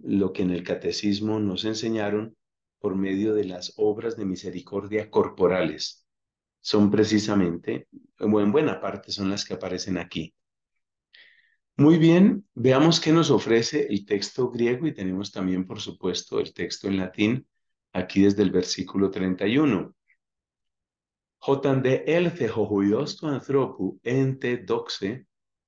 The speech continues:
ente doxe autu, caipantes hoi angeloi metautu,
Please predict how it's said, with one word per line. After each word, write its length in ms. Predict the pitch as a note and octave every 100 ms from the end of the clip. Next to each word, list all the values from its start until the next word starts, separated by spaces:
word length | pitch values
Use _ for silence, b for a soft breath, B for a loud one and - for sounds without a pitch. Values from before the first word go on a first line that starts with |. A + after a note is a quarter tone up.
| _ _ b b _ _ _
ente 360 | B2 C3 C3 G#2
doxe 340 | C3+ C3+ A2
autu, 640 | F#2+ F#2+ A2 G#2 B2 D3+ -
caipantes 760 | A2+ G#2 B2 D#3+ D#3+ G#2+ G2
hoi 240 | - G2 - A2+
angeloi 540 | C#3 D3+ G#2+ F2+ F2
metautu, 720 | F2 F2 F#2 F#2 B2+ D3+ D#3+